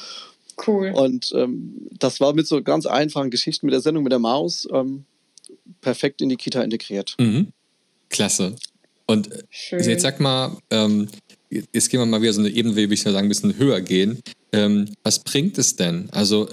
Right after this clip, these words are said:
Speaker 3: merkst du, dass die Kinder sich irgendwie verändern, wenn sie mit dem iPad so gearbeitet haben oder generell, wenn sie damit jetzt, ähm, irgendwie Umgang hatten?
Speaker 2: Ja, ähm, was ich merke, ist, dass die Kinder schon auch,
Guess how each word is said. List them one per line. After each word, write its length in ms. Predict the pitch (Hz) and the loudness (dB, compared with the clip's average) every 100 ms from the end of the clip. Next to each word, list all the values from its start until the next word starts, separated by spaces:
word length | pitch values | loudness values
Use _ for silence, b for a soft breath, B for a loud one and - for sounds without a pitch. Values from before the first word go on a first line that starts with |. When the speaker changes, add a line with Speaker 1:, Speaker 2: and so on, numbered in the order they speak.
| - | 0
Speaker 3:
merkst 420 | 110 113 - - | 2 2 0 0
du, 120 | 180 | 0
dass 220 | 156 127 | 2 0
die 120 | - 123 | -2 -6
Kinder 340 | - 139 135 | -2 0 0
sich 160 | 120 117 | 0 0
irgendwie 220 | 120 113 | 0 0
verändern, 720 | - - 95 104 139 170 180 | 0 0 2 2 2 -2 0
wenn 140 | 139 160 | 0 2
sie 120 | 160 | 0
mit 180 | 151 151 | 0 0
dem 180 | 147 160 | -2 -2
iPad 420 | 110 147 - 147 | -2 -2 -2 -2
so 180 | - 143 | 0 0
gearbeitet 520 | 135 127 135 139 - | 0 0 0 -2 -2
haben 200 | 131 131 | -4 0
oder 120 | 113 104 | 2 2
generell, 340 | 104 104 139 | 2 2 2
wenn 160 | 123 123 | 2 2
sie 240 | 123 120 B B - | 0 -2 B B -10
damit 320 | - 104 117 120 | -4 0 0 0
jetzt, 340 | 107 - - | 0 0 0
ähm, 420 | 104 107 107 107 101 | 2 2 4 2 0
irgendwie 200 | 113 110 | 0 2
Umgang 440 | 101 117 120 123 | 2 2 0 -2
hatten? 320 | 123 127 185 226 _ _ _ _ _ _ _ - _ _ _ 50 B B B B B B B _ _ _ - | -2 -2 -4 -4 _ _ _ _ _ _ _ -20 _ _ _ -14 B B B B B B B _ _ _ -10
Speaker 2:
Ja, 540 | - 104 104 131 139 | -6 0 2 4 4
ähm, 380 | 131 123 123 120 - - | 4 4 0 -2 -6 -2
was 160 | 135 190 | 0 0
ich 120 | 160 | 2
merke, 280 | 143 160 156 | 2 2 0
ist, 160 | 143 | 0
dass 100 | 135 | -2
die 100 | - | -2
Kinder 300 | - 160 170 | -2 -2 0
schon 320 | 135 - 127 123 | -2 0 -2 0
auch, 460 | 117 127 143 - | 0 2 0 -6